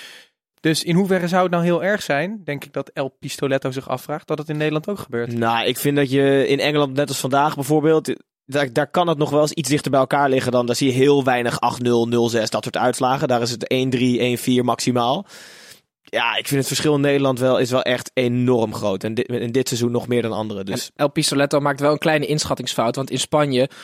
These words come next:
Speaker 3: snap ik dat Real Madrid en Barcelona de dienst uitmaken. Maar je hebt Atletico, Valencia, Sevilla die constant heel ver komen in Europa. En dat hebben wij net, dat, dat zie ik A Z en Utrecht niet doen, snap je? Dus dat is natuurlijk een verschil.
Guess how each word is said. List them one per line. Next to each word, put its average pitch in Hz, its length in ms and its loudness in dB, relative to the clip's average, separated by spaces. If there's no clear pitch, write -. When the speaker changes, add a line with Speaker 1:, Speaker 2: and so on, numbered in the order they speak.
Speaker 3:
snap 143 260 -2
ik 147 80 -2
dat 139 140 2
Real 131 240 2
Madrid 131 280 0
en 135 80 0
Barcelona 131 380 2
de 123 80 2
dienst 135 260 0
uitmaken. 117 400 0
Maar 135 100 2
je 135 60 4
hebt 131 120 -4
Atletico, 139 520 2
Valencia, 139 480 2
Sevilla 135 420 2
die 127 220 -2
constant 160 640 2
heel 160 240 4
ver 147 220 4
komen 135 280 2
in 127 80 0
Europa. 131 480 2
En 131 100 -2
dat 131 100 2
hebben 131 180 2
wij 135 120 4
net, 139 200 -2
dat, 131 200 -2
dat 131 140 -2
zie 143 140 2
ik 131 120 -4
A 131 120 0
Z 127 60 -2
en 143 240 0
Utrecht 160 240 0
niet 147 140 -2
doen, 151 200 2
snap - 240 -4
je? 143 80 2
Dus 127 80 -8
dat 147 100 2
is 156 60 -2
natuurlijk 143 280 -2
een 139 60 -4
verschil. 131 340 0